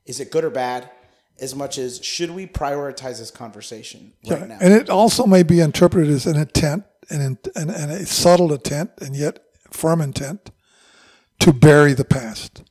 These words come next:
Speaker 2: and, and bury a history of, of what is, it's meant,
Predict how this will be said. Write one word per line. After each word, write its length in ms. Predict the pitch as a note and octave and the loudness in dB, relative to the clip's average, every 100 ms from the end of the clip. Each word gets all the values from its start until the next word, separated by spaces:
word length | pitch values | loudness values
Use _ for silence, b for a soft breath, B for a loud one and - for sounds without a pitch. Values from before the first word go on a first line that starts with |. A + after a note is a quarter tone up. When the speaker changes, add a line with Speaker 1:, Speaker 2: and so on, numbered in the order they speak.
| _ _ _ _ _ _ | _ _ _ _ _ _
Speaker 2:
and, 280 | D#3+ D3 D3 | 0 2 2
and 240 | F#3+ C#3 | -2 -2
bury 320 | B2+ D#3 D#3 D3 | 6 8 8 6
a 40 | |
history 440 | A#2+ D3+ - D#3+ C#3+ | 2 2 0 -2 -4
of, 200 | C3 - b b b | -6 -12 b b b
of 240 | D3 B2+ | -10 -2
what 160 | F3 E3 | 6 6
is, 140 | D3+ - | 6 2
it's 280 | - - C#3+ | -8 -8 -2
meant, 480 | D3+ F3 E3 - | 2 2 0 -12